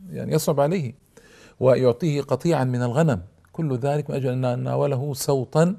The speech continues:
صوته الذي وقع منه على الأرض، فاستعظم ذلك القاضي وحرره ووهب له قطيعا من الغنم. سبحان الله العظيم، شيء رائع جدا، مروءة جميلة جدا.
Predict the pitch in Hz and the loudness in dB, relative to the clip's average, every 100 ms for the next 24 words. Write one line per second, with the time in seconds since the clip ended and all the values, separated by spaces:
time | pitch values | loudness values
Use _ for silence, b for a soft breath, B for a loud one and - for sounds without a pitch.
0 | b b b b b - - 147 147 135 | b b b b b -8 2 2 4 0
1 | 120 127 131 127 113 117 117 120 139 - | 2 2 0 0 -2 -2 -4 -6 -8 -4
2 | 110 117 139 156 - - - - 127 113 | -2 2 0 -2 -6 -10 -2 2 2 2
3 | 113 107 120 120 107 110 107 120 120 110 | -2 0 0 0 -2 -4 -6 -2 -2 -2
4 | 123 - b b b - 113 120 120 - | -10 -12 b b b -2 0 2 0 -4
5 | _ _ _ _ _ _ _ _ - - | _ _ _ _ _ _ _ _ -14 -6
6 | 113 123 120 110 117 117 113 120 113 110 | 0 2 2 0 -2 -2 0 2 0 -2
7 | 117 107 - - 139 104 98 98 104 104 | -2 -2 -6 -4 -4 -2 -2 -2 -2 -2
8 | 95 b b b b - 107 104 117 104 | -6 b b b b -20 -8 -4 -2 0
9 | 104 98 98 92 98 101 b b b b | 0 0 -2 -2 -6 -8 b b b b
10 | - - - - - 139 131 160 139 110 | -14 -12 -10 -12 -2 2 4 4 2 -2
11 | 165 131 95 110 139 - - - - - | -6 -6 -6 -8 -12 -14 -14 -14 -12 -12
12 | - - - - - - - 139 120 156 | -12 -12 -12 -14 -14 -16 -16 -8 -2 -2
13 | - 120 113 - - 117 147 139 107 131 | 0 -2 -2 -6 -6 -2 0 0 -2 -4
14 | 104 95 | -8 -10